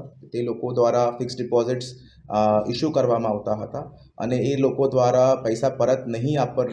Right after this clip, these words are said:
આપવા બાબતની છેતરપિંડીની એફ આઈ આર દાખલ થઈ છે. અ, મૂળ ફરિયાદી ચંદ્રકાંત પટેલ અને એમના પરિવાર દ્વારા, અ, બે કરોડ સાડત્રીસ લાખ જેટલા, અ, પૈસાનું રોકાણ છે અને બીજા, અ, સાહેદો તપાસ દરમિયાન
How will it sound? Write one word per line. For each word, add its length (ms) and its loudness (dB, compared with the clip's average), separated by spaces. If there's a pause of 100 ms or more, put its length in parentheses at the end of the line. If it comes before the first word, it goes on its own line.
આપવા 320 -2
બાબતની 680 -4
છેતરપિંડીની 680 -4
એફ 240 -6
આઈ 120 -2
આર 160 -2
દાખલ 280 -6
થઈ 220 -12
છે. 240 -18 (420)
અ, 140 -2
મૂળ 300 2
ફરિયાદી 500 4
ચંદ્રકાંત 580 0
પટેલ 340 2
અને 120 0
એમના 280 -4
પરિવાર 580 0 (260)
દ્વારા, 460 4 (280)
અ, 160 -6
બે 260 2
કરોડ 340 2
સાડત્રીસ 560 -2
લાખ 180 2
જેટલા, 500 -2
અ, 360 -8
પૈસાનું 600 -4
રોકાણ 320 -4
છે 360 -8 (280)
અને 160 -2
બીજા, 500 2
અ, 300 -6
સાહેદો 460 0
તપાસ 380 0
દરમિયાન 680 -2